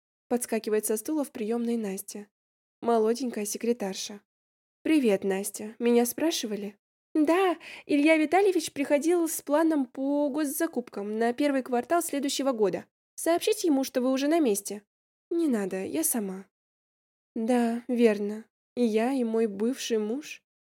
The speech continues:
коллеги. Работаем мы в фармацевтической компании Альфа Синтфарм. Оба на значимых должностях, но он по рангу выше.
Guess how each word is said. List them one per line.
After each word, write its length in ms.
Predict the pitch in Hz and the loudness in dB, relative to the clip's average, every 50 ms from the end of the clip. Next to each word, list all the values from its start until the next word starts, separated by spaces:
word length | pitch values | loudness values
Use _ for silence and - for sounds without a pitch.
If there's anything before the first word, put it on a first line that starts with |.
| _ _ _ | _ _ _
коллеги. 680 | - 254 226 226 226 220 226 220 202 190 - - 220 214 _ _ _ _ _ _ _ _ _ _ _ _ - | -6 -4 -4 -4 -4 -4 -2 -2 -4 -4 -8 -10 -16 -18 _ _ _ _ _ _ _ _ _ _ _ _ -2
Работаем 640 | - 262 254 254 220 277 320 - - 302 254 240 220 | 2 4 4 4 4 0 -4 -2 0 2 2 2 2
мы 160 | 214 226 262 | 2 -2 -2
в 40 | - | -4
фармацевтической 1040 | - - 202 220 208 214 208 - - - - - - - 233 - 254 240 - - 247 | -4 -4 -2 -2 -2 -2 -4 -4 -6 -8 -10 -12 -14 -12 -8 -8 -8 -6 -4 -6 -6
компании 720 | 247 262 262 262 247 - 202 196 196 196 196 208 208 220 - _ _ _ _ _ _ _ _ _ _ - | -6 -6 -6 -6 -6 -6 -8 -6 -6 -6 -6 -8 -8 -10 -14 _ _ _ _ _ _ _ _ _ _ -2
Альфа 380 | 226 233 262 285 - 285 285 | 0 0 0 -2 -2 -4 -4
Синтфарм. 720 | 269 - - 254 247 240 - - - - 190 190 190 190 202 _ _ _ _ _ _ _ _ _ _ _ - | -4 -4 -4 -4 -4 -6 -8 -12 -12 -10 -10 -10 -10 -12 -14 _ _ _ _ _ _ _ _ _ _ _ 2
Оба 340 | 233 240 285 294 320 294 294 - - _ | 4 4 4 4 0 -6 -8 -10 -14 _
на 200 | - 220 214 208 | -6 -2 -2 -2
значимых 560 | 202 - 220 226 233 240 - 233 220 214 214 220 | -2 -2 -2 -4 -4 -4 -6 -6 -6 -6 -6 -4
должностях, 840 | 214 202 202 196 202 196 196 196 - - 202 190 190 - - - _ _ _ _ _ _ _ _ _ _ _ - | -4 -6 -4 -4 -4 -4 -4 -6 -6 -6 -6 -8 -8 -10 -14 -20 _ _ _ _ _ _ _ _ _ _ _ -6
но 300 | - 214 214 208 190 190 | -4 0 0 0 0 0
он 160 | 202 247 311 - _ | -2 -4 -6 -8 _
по 140 | - 202 202 | -6 -6 -4
рангу 360 | 196 196 196 196 190 208 196 | -4 -4 -4 -6 -6 -6 -6
выше. 440 | 185 190 180 185 - - - 202 | -6 -6 -6 -8 -8 -10 -12 -14